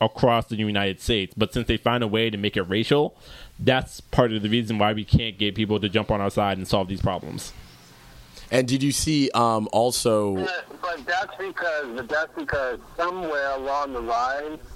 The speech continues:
Speaker 3: someone has sold white America that black people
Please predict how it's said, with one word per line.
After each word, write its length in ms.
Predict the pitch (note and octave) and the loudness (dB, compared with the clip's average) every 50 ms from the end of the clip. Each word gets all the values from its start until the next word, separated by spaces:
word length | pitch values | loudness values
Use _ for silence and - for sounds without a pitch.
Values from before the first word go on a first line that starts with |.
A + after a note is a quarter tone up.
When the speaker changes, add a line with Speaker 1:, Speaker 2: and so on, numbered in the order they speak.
| - - - - - - - - - | -16 -16 -18 -18 -20 -20 -20 -14 -6
Speaker 3:
someone 420 | - D#3+ D#3+ E3+ F3+ F3+ F3 E3+ D#3+ | -4 -2 -2 -2 -2 -2 -4 -2 -2
has 200 | D#3 D3 B2+ A#2 - - - - | -4 -4 -4 -6 -8 -14 -14 -8
sold 680 | D3+ D3 C#3+ C#3+ C#3 C#3 C3+ C3 C3 C3 B2 A2+ G#2+ - - - - - - - - - - - - - | -4 -4 -2 -2 -2 -4 -4 -4 -4 -6 -6 -8 -10 -12 -16 -20 -20 -20 -20 -20 -20 -20 -18 -16 -14 -12
white 440 | G2+ G2 G#2+ B2 C3 C#3 C#3+ C3 A#2+ - C#3 | -10 -8 -4 -4 -2 -4 -4 -6 -8 -8 -8
America 960 | B2+ B2 B2 A#2+ B2+ B2 B2 A#2 A#2 - - - - F#2+ F#2 F#2 F#2 F2+ E2 - - - - - - - - - | -6 -6 -4 -4 -4 -2 -2 -4 -4 -4 -4 -4 -4 -2 -2 -2 -2 -4 -6 -8 -12 -18 -20 -20 -20 -16 -8 -4
that 300 | - - G#2+ G2+ E2+ - | -2 -2 -2 -4 -6 -6
black 440 | G#2+ A#2+ C3 D3 - - - - | -4 -2 0 0 -2 -4 -8 -10
people 420 | - E3 D3+ - - D#3+ D#3+ D#3 | -10 -8 -8 -8 -6 -6 -6 -6